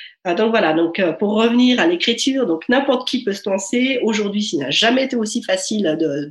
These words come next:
de s'auto-publier. Donc si vous aimez écrire, écrivez pour vous, écrivez pour votre famille, écrivez pour, pour qui vous voulez. Et puis le jour où vous vous sentez à l'aise, si vous avez envie de publier, euh, il n'y a pas de barrière, tout le monde peut le faire.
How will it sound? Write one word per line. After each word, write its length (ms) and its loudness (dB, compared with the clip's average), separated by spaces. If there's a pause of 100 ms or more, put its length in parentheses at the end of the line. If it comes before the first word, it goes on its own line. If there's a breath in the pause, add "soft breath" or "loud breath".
(120)
de 80 2
s'auto-publier. 880 -2 (360 loud breath)
Donc 140 0
si 220 0
vous 180 2
aimez 240 4
écrire, 460 2
écrivez 480 -4
pour 180 -2
vous, 160 2
écrivez 280 -4
pour 160 -6
votre 180 -2
famille, 320 2
écrivez 300 -4
pour, 220 -6 (260 loud breath)
pour 160 -20
qui 120 4
vous 140 4
voulez. 380 4
Et 100 2
puis 160 -4
le 160 2
jour 220 2
où 20 2
vous 80 0
vous 60 -2
sentez 320 -4
à 80 -4
l'aise, 320 2 (240 loud breath)
si 160 -4
vous 200 2
avez 220 0
envie 300 6
de 40 -2
publier, 680 2 (340 loud breath)
euh, 100 -4
il 60 -4
n'y 80 -2
a 40 -4
pas 140 2
de 80 -2
barrière, 520 0
tout 120 -2
le 60 2
monde 200 0
peut 60 -2
le 80 -2
faire. 340 -6